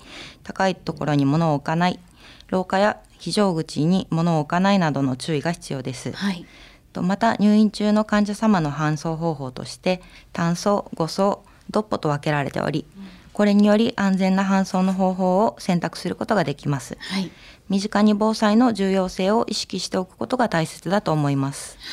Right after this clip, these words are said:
Speaker 2: はい。えー、今日はですね、西宮市立中央病院の病院の中での防災対策についてを中心にいろいろと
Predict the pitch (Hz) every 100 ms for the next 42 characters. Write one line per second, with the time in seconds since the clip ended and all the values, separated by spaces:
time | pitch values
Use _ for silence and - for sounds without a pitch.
0 | - 147 143 151 - - - - - -
1 | 180 175 - 254 214 190 190 180 180 165
2 | - - - 190 240 233 226 214 202 -
3 | 233 240 226 240 226 202 175 254 311 330
4 | 330 381 392 302 254 170 180 220 240 240
5 | 233 247 240 214 190 170 165 220 208 190
6 | 165 165 190 175 180 170 170 170 - 175
7 | 180 180 180